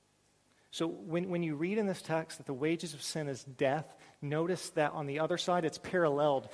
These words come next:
with eternal life. So, so I think what Paul's paralleling here is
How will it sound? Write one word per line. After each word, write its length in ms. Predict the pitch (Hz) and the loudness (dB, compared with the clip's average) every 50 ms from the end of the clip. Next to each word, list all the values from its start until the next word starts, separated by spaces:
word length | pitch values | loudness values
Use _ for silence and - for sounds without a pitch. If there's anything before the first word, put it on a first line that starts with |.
| - - - - | -18 -12 -6 -4
with 160 | 165 151 165 | -4 -2 -2
eternal 400 | 156 - - 185 170 151 131 120 | -4 -4 -2 -2 0 0 0 2
life. 480 | 127 131 120 110 - - - - - - _ _ _ _ _ _ _ _ _ _ _ _ _ _ _ _ _ _ _ _ _ _ _ _ _ _ _ _ _ | 2 2 0 0 -6 -12 -16 -16 -20 -20 _ _ _ _ _ _ _ _ _ _ _ _ _ _ _ _ _ _ _ _ _ _ _ _ _ _ _ _ _
So, 220 | - - - - - | -12 -8 -8 -8 -6
so 160 | - - 180 | -6 -4 -4
I 100 | 170 - | -4 -4
think 260 | 151 - 196 202 196 - | -2 -2 -2 -2 -2 -2
what 320 | 165 175 - - - - | -4 -6 -6 -10 -20 -10
Paul's 280 | - - 190 180 160 - | -2 0 2 2 0 0
paralleling 560 | - 160 156 147 151 151 156 156 151 139 117 | -2 0 2 4 4 4 2 2 0 -2 -4
here 240 | 123 139 135 131 127 | -4 -4 -2 -2 -2
is 340 | 120 120 117 - - - | -4 -6 -8 -10 -12 -14